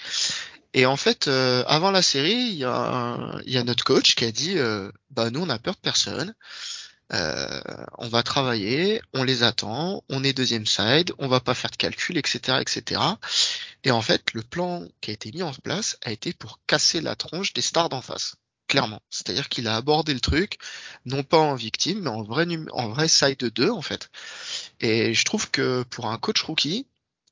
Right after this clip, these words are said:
je m'attendais pas à une, euh, à quelque chose d'aussi, d'aussi affirmé comme ça, surtout vu l'étendue du problème <laughs> qui s'annonçait.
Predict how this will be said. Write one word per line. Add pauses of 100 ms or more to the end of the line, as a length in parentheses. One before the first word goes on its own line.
(140)
je
m'attendais
pas
à
une,
euh, (1600)
à
quelque
chose
d'aussi,
d'aussi
affirmé
comme
ça, (380)
surtout
vu (240)
l'étendue
du
problème
<laughs>
qui
s'annonçait.